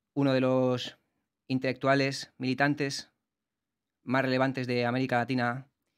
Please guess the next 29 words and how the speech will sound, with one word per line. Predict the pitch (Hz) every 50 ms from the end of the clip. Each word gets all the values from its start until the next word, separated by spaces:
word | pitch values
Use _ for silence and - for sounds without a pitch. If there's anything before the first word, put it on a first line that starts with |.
| _ _ _ _ _ _
y | -
del | 131 135 127
mundo, | 139 156 170 185 196 208 220 - - _ _
una | 135 135 127
figura | 123 135 123 135 131 127 127 127 123 123 127 123 127 127 - _ _ _ _ _ _ _ _ _ _ _
que | - 120 113 113 110 110 110 113 113 110 113 110 -
todos | 135 135 131 123
seguimos | - 135 127 135 131 123 120 -
para | - - 117 113
estar | - - 123 123 123 -
atentos | - 117 113 - 135 131 127 - 123 117 - - - _ _ _ _ _ _ _ _ _ _ _ _ -
a | 120 120 117 117 113 113 113 110 113 110 113 117
los | 120 120
planes | - - 147 147 151 143 131
de | 139 135 - -
agresión | - 123 127 127 123 - - 147 143 139 135 143 143 - _ _ _
del | _ - 123 123
imperialismo, | 123 120 120 127 120 127 147 147 151 165 170 175 175 - _ _ _ _ _ _ _ _ _ _
sus | - - 123 113 107 - - - - _
estrategias, | - 120 110 - 117 113 143 139 135 156 143 135
sus | 131 127
actividades | 120 - - 123 120 127 143 156 165 180 185 170 - - _ _ _ _ _ _ _ _ _ _ _ _
y | - 135
las | 123 120 117 117 117 117 117 110
diferentes | 151 151 131 127 135 131 135 127
luchas | 135 139 135 - 123 120 123 - - - _ _ _ _ _
de | - - 110
los | 113 113 110
pueblos, | - _ 151 151 156 156 160 165 160 - -